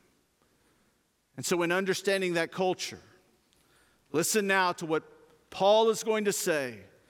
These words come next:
through a gospel lens to these people who are trying to navigate these real-life relationships and a real-life culture that puts a very, very, very low value on marriage.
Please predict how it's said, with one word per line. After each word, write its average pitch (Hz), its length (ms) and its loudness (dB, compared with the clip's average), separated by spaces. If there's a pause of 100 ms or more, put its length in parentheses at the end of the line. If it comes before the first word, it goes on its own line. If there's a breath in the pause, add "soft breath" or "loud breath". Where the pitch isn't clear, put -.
(220 soft breath)
through 170 160 4
a 147 40 0
gospel 202 800 2
lens 170 540 0
to 175 100 -2
these 156 260 -2
people 175 600 -2
who 180 100 0
are 160 140 0
trying 208 320 -2
to 190 80 -2
navigate 170 800 -2 (320 loud breath)
these 139 180 -4
real-life 220 720 2
relationships 196 1000 -2
and 147 120 -4
a - 20 -2
real-life 226 720 4
culture 151 920 -2 (300 loud breath)
that 175 140 -6
puts 196 200 -2
a 170 80 2
very, 226 640 4
very, 208 540 2
very 185 400 0
low 170 220 2
value 143 600 -2
on 131 180 -4
marriage. 110 680 -12